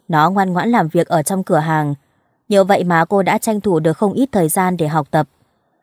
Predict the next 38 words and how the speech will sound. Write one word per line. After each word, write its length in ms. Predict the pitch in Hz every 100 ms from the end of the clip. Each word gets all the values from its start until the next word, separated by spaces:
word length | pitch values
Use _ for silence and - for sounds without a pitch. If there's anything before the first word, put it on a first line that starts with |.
| _ _
Sau 200 | - 220
kỳ 180 | 208 196
nghỉ 200 | 180 160
đông, 280 | 175 196 190 - _ _
chỗ 180 | - 185
ngồi 240 | 233 180
lại 160 | 160 165
được 220 | 170 -
thay 160 | 180 175
đổi. 260 | 175 139 - _ _ _ _ _ _ _
Lần 200 | 202 180
này 180 | 170 165
người 180 | 170 165
xếp 200 | 247 262
vị 140 | 185
trí 200 | - 165
thứ 140 | 175 190
hai 200 | 196 185
trong 200 | 185 175
lớp 200 | 196 254 _ _ _ _ -
là 240 | 180 170
lớp 160 | 180 247
phó 160 | - 165
học 240 | 185 196 -
tập 140 | 160 -
Trương 220 | 214 196
Siêu. 340 | 196 196 196 185 _ _ _ _ _ _ -
Thẩm 180 | 180
Bạch 180 | 165 175
Quang 300 | - 202 196
rủ 180 | 190 180
cậu 180 | 175 143
ta 200 | 202 190
ngồi 220 | 180 170
cùng 220 | 175 170
bàn 220 | 170 165
với 160 | 156 170
mình, 340 | 208 170 147